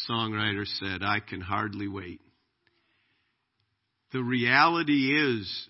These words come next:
read the book of Revelation and come to the end, Revelation twenty-one, and read what heaven is going to be like. The best is yet to come.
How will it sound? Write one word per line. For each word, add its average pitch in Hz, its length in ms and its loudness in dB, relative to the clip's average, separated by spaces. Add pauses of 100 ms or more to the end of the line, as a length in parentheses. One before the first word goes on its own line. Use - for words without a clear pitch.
(140)
read 151 500 0
the 117 80 -8
book 131 280 -6
of 117 120 -6
Revelation 123 840 -2
and 101 160 -6
come 151 300 -4
to 131 100 -4
the 123 280 -2
end, 131 200 -2
Revelation 127 800 -4
twenty-one, 131 720 0 (460)
and 123 400 2
read 175 640 2 (760)
what 139 240 4
heaven 147 480 2
is 123 200 2
going 139 200 0
to 123 80 2
be 120 180 0
like. 117 280 4 (160)
The 123 80 -6
best 170 680 4 (220)
is 180 480 6
yet 143 380 4 (160)
to 147 80 -4
come. 92 400 -4